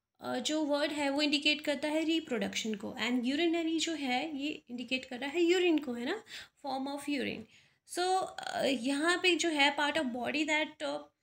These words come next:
play a role in reproduction and waste production, अ, जो वेस्ट प्रोडक्ट हैं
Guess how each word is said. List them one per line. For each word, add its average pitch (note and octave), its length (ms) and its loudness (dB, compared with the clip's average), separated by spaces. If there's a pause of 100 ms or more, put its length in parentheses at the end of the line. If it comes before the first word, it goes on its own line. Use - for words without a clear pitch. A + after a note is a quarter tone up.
(600)
play D4+ 260 2
a C#4+ 60 -4
role D#4 220 0
in D#4 200 0
reproduction C#4 760 0 (720)
and C#4+ 220 0 (1160)
waste D4+ 300 0
production, C#4+ 480 2
अ, B3 240 0
जो B3+ 180 0
वेस्ट C#4+ 460 2
प्रोडक्ट A#3 480 -4
हैं C#4 380 -4